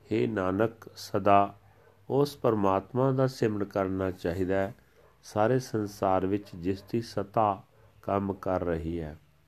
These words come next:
ਹੇ ਨਾਨਕ, ਗੁਰੂ ਦੀ ਸ਼ਰਨ ਪੈਣਾ ਚਾਹੀਦਾ ਹੈ। ਗੁਰੂ ਦੀ ਸ਼ਰਨ ਪਿਆ ਸਰਬ ਵਿਆਪਕ ਕਰਤਾਰ ਪ੍ਰਭੂ ਮਨ ਤੋਂ ਨਹੀਂ ਭੁੱਲਦਾ। ਜਿਨ੍ਹਾਂ ਮਨੁੱਖਾਂ ਨੇ ਸਦਾ ਪਰਮਾਤਮਾ ਦਾ ਸਿਮਰਨ ਕੀਤਾ,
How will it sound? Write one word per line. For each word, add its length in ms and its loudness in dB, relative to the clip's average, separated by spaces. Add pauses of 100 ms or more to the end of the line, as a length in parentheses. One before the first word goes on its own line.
(1400)
ਹੇ 140 2
ਨਾਨਕ, 640 0 (720)
ਗੁਰੂ 240 6
ਦੀ 140 4
ਸ਼ਰਨ 420 2
ਪੈਣਾ 480 2
ਚਾਹੀਦਾ 460 2
ਹੈ। 200 -2 (440)
ਗੁਰੂ 200 2
ਦੀ 160 0
ਸ਼ਰਨ 300 2
ਪਿਆ 460 0
ਸਰਬ 420 2
ਵਿਆਪਕ 580 2 (100)
ਕਰਤਾਰ 500 0
ਪ੍ਰਭੂ 540 0 (560)
ਮਨ 240 2
ਤੋਂ 240 2
ਨਹੀਂ 340 0
ਭੁੱਲਦਾ। 560 -4 (600)
ਜਿਨ੍ਹਾਂ 360 2
ਮਨੁੱਖਾਂ 640 2
ਨੇ 320 0
ਸਦਾ 520 4 (180)
ਪਰਮਾਤਮਾ 640 4
ਦਾ 180 4
ਸਿਮਰਨ 420 0
ਕੀਤਾ, 580 0